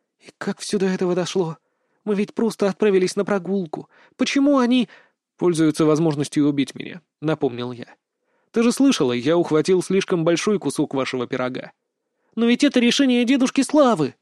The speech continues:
«Когда на кону стоит так много, это не имеет значения». Прямо над нами пронёсся вертолёт, а впереди на дороге кто-то выставил шипы,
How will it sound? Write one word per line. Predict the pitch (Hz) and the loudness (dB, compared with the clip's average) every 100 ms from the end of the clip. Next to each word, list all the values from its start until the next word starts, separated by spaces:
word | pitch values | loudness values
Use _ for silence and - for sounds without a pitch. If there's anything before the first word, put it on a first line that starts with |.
| _ _ _ _ _ - | _ _ _ _ _ -10
«Когда | 127 123 185 | -8 -2 0
на | 226 | 2
кону | 196 190 220 | 2 2 2
стоит | - 156 185 - | 0 0 0 -2
так | - 165 156 | 0 0 0
много, | 139 131 131 196 185 123 _ _ - | -4 -4 -2 -2 -4 -6 _ _ -6
это | 135 147 | -4 -2
не | 156 170 | -2 -2
имеет | 143 160 160 | -2 -2 -2
значения». | 156 143 - - - 156 _ _ _ _ _ _ _ | -2 -4 -6 -12 -14 -20 _ _ _ _ _ _ _
Прямо | - 175 262 233 | -2 0 2 2
над | 208 | 2
нами | 156 156 180 180 | 0 0 0 0
пронёсся | 180 147 139 - | 0 0 -2 -2
вертолёт, | 139 139 151 131 - - _ _ | -2 -2 -2 -4 -6 -18 _ _
а | - | -10
впереди | 123 143 139 165 | -4 -2 0 0
на | 175 | 0
дороге | 135 135 175 127 | 0 0 0 -2
кто-то | - 156 147 | -4 -2 0
выставил | 135 151 151 143 139 | 0 0 0 0 -2
шипы, | - 151 - - | -2 -4 -4 -16